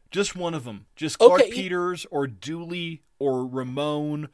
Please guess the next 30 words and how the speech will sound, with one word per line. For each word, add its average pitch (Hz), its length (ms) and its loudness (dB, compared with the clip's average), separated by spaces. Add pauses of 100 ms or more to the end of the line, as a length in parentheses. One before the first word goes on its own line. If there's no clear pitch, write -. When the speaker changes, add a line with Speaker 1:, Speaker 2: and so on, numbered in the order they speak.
(280)
Speaker 1:
or 135 380 -2
fucking 151 400 -4
Kid 156 280 -4
Hauer. 107 480 -6
I 147 120 2
don't 151 200 0
care. 143 280 -2
One 139 440 -2
of 127 260 -6
them 139 380 -6
Speaker 2:
Just 147 180 0
give 165 100 2
Speaker 1:
being - 60 6
Speaker 2:
us 202 100 2
a 208 40 4
Speaker 1:
there. 214 100 -2
Speaker 2:
familiar 202 320 4
face. 143 520 -2
Speaker 1:
Yeah, 160 280 6
just 214 260 -2
one 214 360 2
more 214 240 4
of 175 120 2
'em, 139 120 -4
because 143 340 -4
this 196 200 -6
is 185 140 -8
Bobby. 165 380 0
Yeah, 139 300 4
it's, 139 220 -6